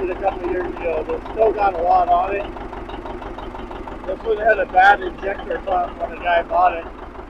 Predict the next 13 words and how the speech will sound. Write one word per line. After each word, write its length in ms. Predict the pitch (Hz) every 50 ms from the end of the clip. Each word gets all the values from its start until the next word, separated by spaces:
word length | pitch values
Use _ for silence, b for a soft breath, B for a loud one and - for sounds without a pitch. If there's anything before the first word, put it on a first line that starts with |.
| - - - - - - - - - - - - - - - - - - - - - - - - - - - - - - - - - - - - - - - - - - - - - -
And 80 | - 165
it 120 | 180 175
had 200 | 175 190 190 -
been 180 | 196 196 185 185
run 240 | 180 180 185 180 180
that 240 | 170 160 160 170 170
way 200 | 165 160 156 147
for 120 | - 160 147 139
a 60 | 139
while. 400 | 147 156 156 151 151 139 127 123 - - - - - - - - - - - - - - - - - - - - - - - - - -
So 240 | - - 151 147 - - -
single 320 | 196 196 208 196 208 208 196 -
front. 420 | - 208 208 202 202 403 403 -